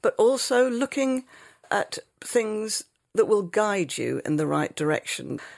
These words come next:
And you can do that through various magazines and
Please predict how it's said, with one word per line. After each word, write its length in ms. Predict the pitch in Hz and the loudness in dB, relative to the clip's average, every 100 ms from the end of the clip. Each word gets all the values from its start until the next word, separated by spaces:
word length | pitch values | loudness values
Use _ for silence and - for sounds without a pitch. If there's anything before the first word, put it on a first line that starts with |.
| - - | -8 -2
And 520 | 160 156 151 147 - | 0 2 2 0 -2
you 100 | - | -6
can 180 | - - | -6 -6
do 200 | 147 143 | -4 -2
that 360 | 160 170 - - | 0 0 -4 -10
through 500 | - - 156 151 143 - | -6 -2 0 0 -4 -6
various 520 | 147 175 180 160 - | 2 4 4 2 0
magazines 1040 | 160 156 151 139 156 143 156 214 277 285 - - - - - - _ _ | -2 -2 -2 0 0 2 0 -2 -4 -4 -8 -12 -20 -20 -20 -20 _ _
and 460 | 208 214 233 240 | 0 2 2 0